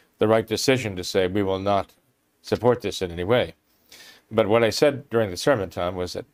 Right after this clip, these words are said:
we have to oppose it in every way.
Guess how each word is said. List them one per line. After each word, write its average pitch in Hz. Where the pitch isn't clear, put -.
we 143
have 131
to 104
oppose 135
it 92
in 92
every -
way. -